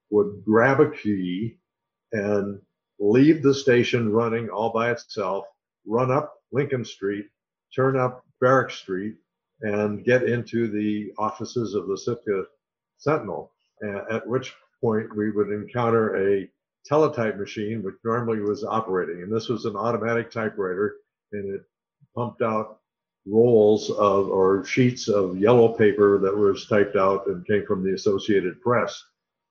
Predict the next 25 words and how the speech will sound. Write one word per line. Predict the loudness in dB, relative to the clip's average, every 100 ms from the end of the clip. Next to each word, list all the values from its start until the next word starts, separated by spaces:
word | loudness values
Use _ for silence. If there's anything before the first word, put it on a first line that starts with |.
| _ _
So | -2 4
we | 6 6
would | 4 2 -4 -16
scan | -4 2 6 6 6
that | 4 2 0 -4 -8 _ _ _ _ _
and | -12 -8 -2
look | -2 -2
for | _ -2 4 6 4 4
the, | 4 6 6
uh, | 6 4 0 -2
the | -2 0
news | 2 4 4 2 0
summary | 0 2 2 -2 -6 -12 -6
piece | -4 -4 -10
of | -10 -8 -6
the | -4 -4 -4 -10 _ _ _
teletype | 0 0 0 -4 -4 -6
paper. | -6 -6 -8 -12 _ _ _ _ _
Uh, | -8 -4
we | -4
would | -2 -4
rip | 2 2 4
off | 2 2 0
the | -2
appropriate | 0 0 0 0 -4